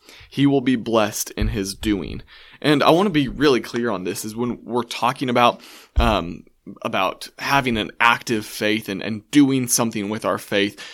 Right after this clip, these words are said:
it is absolutely not to be seen by men. And what I mean by that is it's not like, you know, I'm gonna, I'm gonna be active, I'm going to do things for the church.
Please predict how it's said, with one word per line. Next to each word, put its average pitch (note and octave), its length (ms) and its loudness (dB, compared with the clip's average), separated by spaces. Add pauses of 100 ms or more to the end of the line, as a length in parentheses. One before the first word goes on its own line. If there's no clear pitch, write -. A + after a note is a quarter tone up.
(160)
it E3 140 6
is - 260 4
absolutely A#2+ 800 -4
not B2+ 320 0
to A#2+ 60 -8
be G#2+ 400 -2 (140)
seen B2 560 0
by A2 260 2
men. F2 400 -4 (100)
And C3 100 0
what D3 120 2
I - 20 0
mean C3+ 160 0
by A2+ 120 6
that G2 180 4
is A2+ 160 -2
it's A2+ 200 -2
not C3 260 0
like, G#2+ 220 -2 (400)
you C3+ 120 0
know, B2 140 8
I'm B2+ 120 6
gonna, B2 320 2 (300)
I'm D#3 100 4
gonna C3 340 4 (580)
be D3+ 340 0
active, C3+ 520 4
I'm C3 120 4
going B2 280 2
to A2+ 80 -8
do C3+ 300 -2
things C3+ 340 0
for C3 100 -4
the B2 120 2
church. C#3 600 2